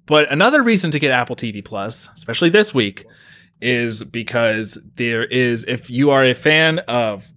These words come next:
Planet Earth one or two, Blue Planet one or two, any sort of David Attenborough narrated, B B C produced nature documentary, boy, is there a show for you. It is called Prehistoric Planet. It, there are five episodes,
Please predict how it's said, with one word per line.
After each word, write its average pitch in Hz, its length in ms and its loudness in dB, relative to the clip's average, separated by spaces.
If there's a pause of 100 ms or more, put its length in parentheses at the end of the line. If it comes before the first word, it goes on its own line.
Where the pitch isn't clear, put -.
(240)
Planet 131 340 0
Earth 214 420 4
one 127 220 0
or 131 80 0
two, 143 440 0
Blue 113 240 -4
Planet 170 440 2
one 156 160 -2
or 147 60 -4
two, 151 340 -2
any 165 200 0
sort 139 220 -4
of 113 140 -14
David 135 260 2
Attenborough 127 560 2
narrated, 120 520 4
B 120 120 -2
B 117 120 -4
C 127 180 -4
produced 127 520 0 (200)
nature 127 260 0
documentary, 135 600 0
boy, 131 300 2
is 113 120 -2
there 127 140 0
a 120 40 -2
show 127 260 0
for 139 120 -6
you. 104 280 -4 (260)
It 131 100 2
is 127 120 2
called 127 200 0
Prehistoric 165 600 4
Planet. 117 440 -2 (460)
It, 127 160 -2
there 123 120 2
are - 120 2
five 175 300 4
episodes, 165 640 2